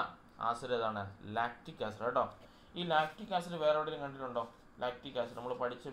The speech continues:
വേറെ എവിടെയോ ഉണ്ടായിരുന്നല്ലോ Lactic acid. എവിടെയാണെന്ന് ഓർമ്മയുണ്ടോ? Lactic acid എന്നതിൽ കാണപ്പെടുന്ന Lactic acid, ഏ, അറിയാവോ? Lactic acid എന്നതിലാണ് കാണപ്പെടുന്നത്? Lactic acid, ഏ,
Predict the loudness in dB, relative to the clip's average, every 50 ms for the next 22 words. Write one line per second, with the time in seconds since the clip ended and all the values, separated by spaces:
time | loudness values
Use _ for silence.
0 | 2 4 4 4 4 2 2 2 2 2 2 0 0 -2 -4 -4 -4 -6 -6 -4
1 | -2 -2 -2 -4 -4 -10 -8 -8 -8 -6 -4 -4 -2 2 2 2 2 2 0 -2
2 | -4 -4 -2 -2 -2 -2 -4 -10 -18 -20 -20 -20 -20 -20 -20 -20 -20 -12 -6 -4
3 | -4 -4 -4 -6 -12 -6 -2 -2 -2 -2 -4 -8 -6 -4 -2 -2 -2 -2 -2 -2
4 | -2 -2 -2 -2 -4 -4 -4 -4 -2 -4 -6 -6 -10 -10 -6 -6 -6 -6 -6 -8
5 | -8 -10 -10 -12 -18 -20 -20 -20 -20 -20 -20 -20 -20 -20 -20 -20 -20 -20 -20 -20
6 | -20 -20 -16 -12 -8 -8 -8 -8 -12 -16 -20 -20 -20 -20 -20 -20 -20 -20 -20 -20
7 | -14 -10 -6 0 2 4 4 4 2 -2 -6 -14 -18 -20 -20 -20 -20 -20 -18 -18
8 | -18 -20 -20 -20 -20 -20 -20 -20 -20 -20 -20 -20 -8 -2 0 0 0 0 -4 -10
9 | -10 -4 0 0 0 0 0 -6 -4 -4 -4 -2 -2 -2 0 0 0 -2 -2 -6
10 | -6 -4 -2 -2 -2 -2 -4 -8 -12 -8 -4 -2 -2 -2 -2 -6 -8 -8 -8 -10
11 | -16 -20 -20 -20 -20 -20 -20 -20 -20 -20 -20 -20 -20 -20 -20 -20 -20 -20 -18 -12
12 | -10 -10